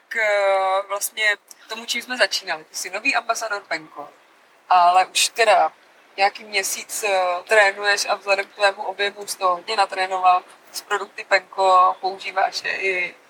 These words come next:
eh, i na regeneraci a tak dál. Tak co jsou, co jsi oblíbil, co bys doporučil, co tě baví, eh, jak to kombinuješ, prostě,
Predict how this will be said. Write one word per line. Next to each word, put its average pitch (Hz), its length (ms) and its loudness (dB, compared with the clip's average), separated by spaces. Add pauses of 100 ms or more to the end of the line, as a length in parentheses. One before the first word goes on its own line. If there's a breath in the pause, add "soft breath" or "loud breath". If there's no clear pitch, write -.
(220)
eh, 175 360 4
i 175 140 -8
na 165 200 -6
regeneraci 214 640 2
a 185 60 6
tak 202 180 -2
dál. 165 260 4
Tak - 220 -2 (360)
co 247 180 -6
jsou, 247 480 2 (220)
co 262 120 -10
jsi 285 200 -2
oblíbil, 233 840 0 (280)
co 247 120 -6
bys 254 160 -8
doporučil, 220 720 -4
co - 140 -8
tě 233 160 -8
baví, 196 420 0 (560)
eh, 190 240 4
jak 208 200 0
to 233 140 -4
kombinuješ, 208 640 -2
prostě, 185 800 0